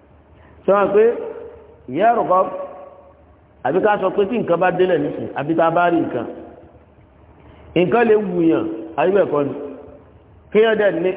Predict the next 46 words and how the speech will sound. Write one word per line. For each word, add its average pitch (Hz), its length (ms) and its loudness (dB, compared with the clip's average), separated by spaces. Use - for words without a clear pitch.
interest 196 460 -2
sí 165 120 -8
nǹkan 139 280 -4
náà. 143 120 0
Ṣé, 156 140 -4
"Ah, - 180 0
kí 165 120 -6
ni 175 100 -2
ìṣí 160 180 -2
wù 135 140 -4
mí 127 120 -4
o? 120 100 -4
Ah, 208 220 0
èèyàn 165 220 2
rí 190 100 2
fóònù. 185 360 2
Ah, 269 140 0
mo 151 140 -8
sì 135 80 -6
like 147 300 -2
fóònù 135 240 -2
yìí 113 140 -2
o." 110 140 -2
At 247 140 -2
the 285 80 -4
same 359 300 -2
time, 285 380 2
nǹkan 247 420 2
lè 277 120 4
wù 233 300 -2
yàn, 220 300 -2
yẹn 277 160 2
lè 269 140 4
rí 302 120 -2
nǹkan 226 220 -2
àmì, 214 240 -2
kéèyàn 247 260 0
sì 214 100 -6
má 208 120 -2
ní 180 120 -4
interest. 170 340 -2
Ṣé 294 200 2
láti 330 220 2
wá 254 160 2
sọ 233 160 0
pé 247 180 2